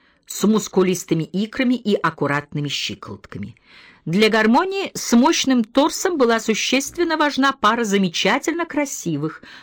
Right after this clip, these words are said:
стройных мужских ног, и появилось множество способов подчеркнуть их достоинство, например, подвязки накрест. Обычай носить подвязки накрест уходит в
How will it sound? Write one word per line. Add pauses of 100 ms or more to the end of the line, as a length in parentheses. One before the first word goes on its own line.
(120)
стройных
мужских
ног, (380)
и
появилось
множество
способов
подчеркнуть
их
достоинство, (340)
например, (540)
подвязки (220)
накрест. (960)
Обычай
носить
подвязки
накрест
уходит
в